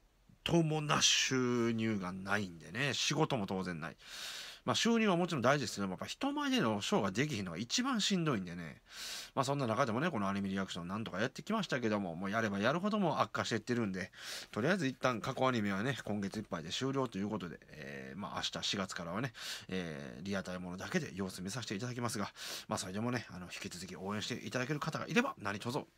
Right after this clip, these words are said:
ろしくお願いいたします。はい、まあ、ただね、僕はジャグリングパフォーマンス、これ当然本職なんで、こっ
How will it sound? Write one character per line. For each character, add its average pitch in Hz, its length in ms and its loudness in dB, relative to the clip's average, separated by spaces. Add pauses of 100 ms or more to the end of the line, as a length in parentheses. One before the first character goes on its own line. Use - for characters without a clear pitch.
(200)
ろ 101 80 -6
し - 80 -2
く - 80 0
お - 20 0
願 101 40 -4
い - 20 -6
い - 20 -10
た 95 80 -10
し - 60 -10
ま - 60 -18
す。 - 200 -12 (880)
は 160 60 2
い、 160 60 2
ま 160 80 4
あ、 - 20 -2
た 185 100 2
だ 202 120 2
ね、 190 80 4
僕 151 160 0
は 139 80 2
ジ 110 100 2
ャ 131 100 4
グ 160 100 -2
リ 156 60 0
ン 156 80 0
グ 147 120 0
パ 139 120 0
フ 139 40 -2
ォ 139 80 0
ー 135 40 0
マ 131 120 2
ン 120 40 -2
ス、 113 120 -4
こ 131 200 -4
れ 123 80 -2
当 131 220 -2
然 123 100 0
本 135 280 -2
職 127 200 -4
な 101 120 0
ん 104 100 -2
で、 123 160 -2 (280)
こ 180 160 2
っ 208 60 -2